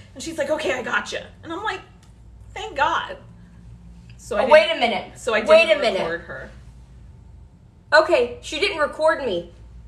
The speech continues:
Speaker 2: Does she then tell me, "Don't worry about recording me, sweetie.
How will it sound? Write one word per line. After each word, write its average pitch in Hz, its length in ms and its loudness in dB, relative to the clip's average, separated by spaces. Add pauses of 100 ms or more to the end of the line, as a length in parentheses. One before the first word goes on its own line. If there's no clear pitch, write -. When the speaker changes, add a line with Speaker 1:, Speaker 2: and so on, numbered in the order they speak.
(160)
Speaker 2:
Does 262 280 8
she 254 240 -4
then 262 280 6
tell 277 320 2
me, 294 300 -6 (100)
"Don't 302 300 2
worry 320 240 4
about 277 280 4
recording 247 600 2
me, 240 180 -2
sweetie. 196 680 -4